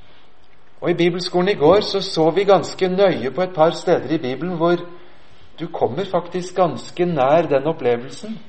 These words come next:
av at jeg blir redd. For det som ellers kunne gjøre meg redd i verden, blir ingenting imot å møte Herren. Ifra Jesaja åtte: Herren,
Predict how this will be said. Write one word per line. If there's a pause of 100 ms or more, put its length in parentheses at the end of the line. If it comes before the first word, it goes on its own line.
(760)
av
at
jeg
blir (480)
redd. (1600)
For
det
som
ellers
kunne
gjøre
meg
redd
i
verden,
blir
ingenting (320)
imot
å
møte
Herren. (840)
Ifra
Jesaja (100)
åtte: (1000)
Herren,